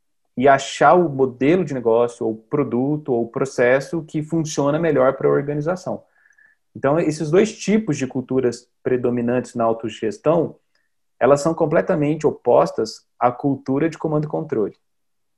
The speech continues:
onde as pessoas são passivas, né, são contratadas pra um cargo específico e esperam ordens ou definições do que devem fazer, metas a serem batidas, né, e planos de carreira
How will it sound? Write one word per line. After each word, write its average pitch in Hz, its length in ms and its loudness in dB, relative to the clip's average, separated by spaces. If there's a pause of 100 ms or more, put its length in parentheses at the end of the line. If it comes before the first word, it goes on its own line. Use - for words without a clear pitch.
(360)
onde 113 80 -2
as 120 100 -4
pessoas 127 320 0
são 113 140 -6
passivas, 139 880 -2 (300)
né, 120 260 -2
são 131 220 -4
contratadas 135 560 2
pra 127 160 -6
um - 20 -2
cargo 123 460 2
específico 139 1000 -6 (320)
e 135 120 -2
esperam 147 720 4
ordens 117 640 4
ou 107 180 0
definições 127 800 -2
do 151 80 -6
que 147 120 -4
devem 127 640 4 (640)
fazer, 123 520 4
metas 127 500 2
a 117 60 -2
serem 123 260 -4
batidas, 110 920 -2
né, 117 480 -2 (140)
e 127 100 -2
planos 131 380 -2
de 123 80 -6
carreira 123 680 2